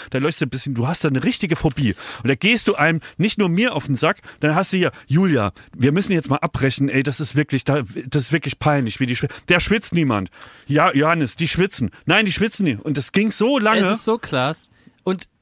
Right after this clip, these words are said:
Speaker 2: ich mache mir jetzt gleich eine Notiz in mein Handy, einen Kalender, wenn die erste Folge im Fernsehen ausgestrahlt wird, im, äh, Juli, August, ne?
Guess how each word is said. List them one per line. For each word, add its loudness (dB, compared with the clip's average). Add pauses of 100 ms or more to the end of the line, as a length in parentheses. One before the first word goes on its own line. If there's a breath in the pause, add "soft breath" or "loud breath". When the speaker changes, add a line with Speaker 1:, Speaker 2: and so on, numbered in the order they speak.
(100)
Speaker 2:
ich -4
mache 0
mir 2
jetzt -2
gleich 0
eine -2
Notiz -6
in -4
mein -2
Handy, -4
einen -4
Kalender, -2
wenn 0
die -8
erste 0
Folge 0
im -4
Fernsehen -2
ausgestrahlt -4
wird, -8
im, -4
äh, -4
Juli, -2
August, -4
ne? -2